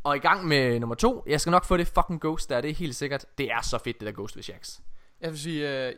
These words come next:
Speaker 2: jeg har ikke fået spillet så meget P V P, men det er heller ikke der, den rigtige grind ligger. Det der Ghost er fint nok og sådan noget, men, men der, den rigtige grind ligger, det er eddermame ved, øh, ved Svala,
Speaker 1: Ja.
Speaker 2: ved Vanguard tokens. Er du sindssyg, mand? Jeg er kun i level toogtyve,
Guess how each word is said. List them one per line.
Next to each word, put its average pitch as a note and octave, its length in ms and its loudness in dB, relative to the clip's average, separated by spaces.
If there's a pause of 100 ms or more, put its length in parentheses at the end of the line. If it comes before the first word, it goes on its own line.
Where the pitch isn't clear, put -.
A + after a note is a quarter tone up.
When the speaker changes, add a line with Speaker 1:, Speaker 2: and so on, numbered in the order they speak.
Speaker 2:
jeg E3 120 2
har E3 60 6
ikke D3 140 -2
fået C#3+ 140 -4
spillet C3+ 200 -8
så - 40 -14
meget C3 180 -10
P - 40 -12
V B2+ 100 -10
P, - 80 -12 (300)
men C#3+ 100 -12
det D3 100 -8
er D#3 40 -4
heller F3 140 -2
ikke F#3 160 -2
der, E3+ 60 2
den C#3+ 120 -8
rigtige D3 240 -6
grind C3+ 300 -6
ligger. C3+ 260 -10 (180)
Det E3+ 80 -6
der E3+ 60 -4
Ghost E3 280 -6
er - 40 -14
fint D#3+ 220 -10
nok A#2+ 200 -10
og - 60 -20
sådan C3 80 -18
noget, B2 120 -14
men, A#2+ 140 -14 (480)
men C3+ 100 -16
der, G#3+ 120 0
den E3 120 -4
rigtige D#3+ 200 -4
grind C#3+ 240 -4
ligger, C#3 260 -6 (160)
det E3+ 180 -6
er A#2 120 -10
eddermame C3 460 -8
ved, B2 80 -12 (140)
øh, B2 160 -12
ved C3+ 60 -10
Svala, B2+ 360 -4
Speaker 1:
Ja. - 300 -14 (180)
Speaker 2:
ved C#3+ 240 -4
Vanguard C#3 400 -6
tokens. B2 460 -8
Er E3 140 2
du F3+ 100 -4
sindssyg, - 440 -6
mand? B2+ 220 -10
Jeg E3 180 2
er E3+ 40 -2
kun F3 240 -4
i D#3 40 -12
level C#3+ 220 -6
toogtyve, F3+ 580 -4